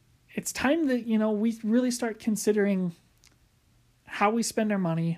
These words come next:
where we spend our money, what kind of demands we place on the people who make our cars and trucks. Because if Chrysler can bring a plant back to Detroit,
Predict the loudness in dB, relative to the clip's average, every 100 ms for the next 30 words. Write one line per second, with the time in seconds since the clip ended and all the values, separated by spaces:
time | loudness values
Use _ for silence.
0 | -4 -2 0 -2 -4 -4 -4 -4 -4 -4
1 | -6 -14 -18 -6 -6 -2 -2 0 0 -2
2 | -2 -2 -2 -6 -4 -2 -2 -2 -6 -6
3 | -6 -6 -6 -6 -4 -4 -4 -4 -2 -2
4 | -4 -6 0 2 2 -4 -8 -10 -20 -20
5 | -20 -20 -20 -20 -20 _ _ _ 4 4
6 | 2 2 0 2 0 2 2 4 2 0
7 | 0 0 -2 -2 -2 -8 -4 -2 -2 -6
8 | -10 -6 -6 -6